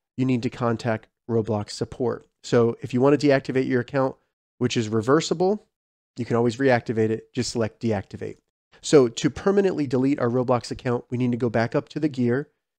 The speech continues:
select it, and then go to help and safety. From here, select help center, and then just look up delete account.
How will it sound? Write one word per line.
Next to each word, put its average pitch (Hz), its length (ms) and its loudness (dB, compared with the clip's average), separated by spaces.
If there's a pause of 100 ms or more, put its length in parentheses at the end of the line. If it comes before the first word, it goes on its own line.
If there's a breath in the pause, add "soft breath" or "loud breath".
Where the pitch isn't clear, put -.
(140)
select 113 400 0
it, 151 240 0 (300)
and 123 120 2
then 117 100 4
go 120 120 2
to 117 160 4
help 123 300 -4
and 117 160 -6
safety. 123 560 -6 (640)
From 123 140 -2
here, 151 180 2
select 131 420 -2 (200)
help 135 200 0
center, 165 420 0 (540)
and 127 160 0
then 131 120 4
just 139 200 -4
look 127 200 2
up 120 220 2 (120)
delete 120 260 0
account. 107 400 -4